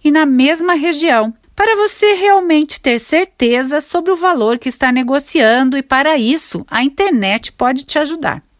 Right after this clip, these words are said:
Se nada disso funcionar, talvez a opção seja mesmo você procurar outro imóvel mais barato ou negociar um reajuste parcelado, que aconteça aos poucos para dar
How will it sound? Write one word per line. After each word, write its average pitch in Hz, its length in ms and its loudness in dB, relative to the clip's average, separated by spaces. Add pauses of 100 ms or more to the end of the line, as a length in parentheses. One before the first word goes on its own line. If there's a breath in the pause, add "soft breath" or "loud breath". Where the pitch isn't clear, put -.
(120)
Se - 200 -4
nada 220 340 0
disso 196 300 -6
funcionar, 208 720 -2 (160)
talvez 269 680 0 (100)
a 247 140 2
opção 269 560 0
seja 339 460 0
mesmo 240 520 0
você 226 320 -4
procurar 214 720 -2
outro 320 360 0
imóvel 247 580 0
mais 233 240 0
barato 220 760 0 (300)
ou 339 160 4
negociar 302 760 0
um 240 60 0
reajuste 226 800 -2
parcelado, 226 1000 -4 (180)
que - 100 -2
aconteça 180 540 -2
aos - 140 -2
poucos 294 580 -2 (140 soft breath)
para 302 200 2
dar 285 200 0